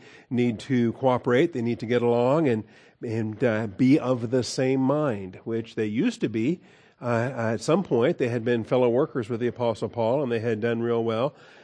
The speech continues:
But here lately, they'd struggled. And, uh, so the true companion was called upon to try to reconcile those women and bring them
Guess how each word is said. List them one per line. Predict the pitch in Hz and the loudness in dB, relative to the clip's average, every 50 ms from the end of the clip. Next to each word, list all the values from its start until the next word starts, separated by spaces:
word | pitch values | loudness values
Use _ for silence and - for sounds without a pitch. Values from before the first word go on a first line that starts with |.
| - _ _ | -20 _ _
But | 123 113 | -2 0
here | 107 139 139 131 | 2 4 4 6
lately, | 123 131 139 160 139 143 147 156 139 | 6 6 6 4 4 4 2 2 2
they'd | 123 131 131 135 127 120 | 4 4 4 2 0 -2
struggled. | - - 165 156 131 107 98 95 101 - - - - | -4 0 2 2 2 2 0 -4 -10 -14 -20 -20 -20
And, | - 113 110 113 110 110 113 110 107 101 | -14 -8 -6 -4 -4 -2 -4 -4 -4 -2
uh, | 120 113 110 107 107 110 117 113 - - - | 0 0 0 0 -2 -4 -6 -10 -16 -20 -20
so | - - - - 110 107 | -16 -10 -6 -4 -4 -4
the | 104 107 107 110 - - - - - - _ | -2 -4 -4 -6 -8 -14 -20 -20 -20 -20 _
true | - - 147 139 135 | -2 2 4 4 6
companion | - 143 123 113 - 135 131 131 135 143 135 120 | 6 4 0 2 2 4 4 4 4 4 2 0
was | 117 - | -2 -4
called | - - 139 123 123 120 | -4 -2 0 2 2 0
upon | 120 - - 127 123 127 131 | -2 -2 -2 -2 0 0 -2
to | 123 107 | -2 -6
try | - - 131 123 | -6 -4 -2 -2
to | 117 113 | 0 0
reconcile | 120 120 - 123 110 - 139 127 123 120 120 | 0 -2 -2 -6 -6 -2 -2 0 2 2 2
those | 123 120 107 | 2 0 0
women | 120 117 117 135 156 156 | -2 -2 -2 -2 -2 -4
and | 131 107 | -4 -4
bring | 117 117 117 | -4 -4 -4
them | 117 113 110 | -4 -4 -6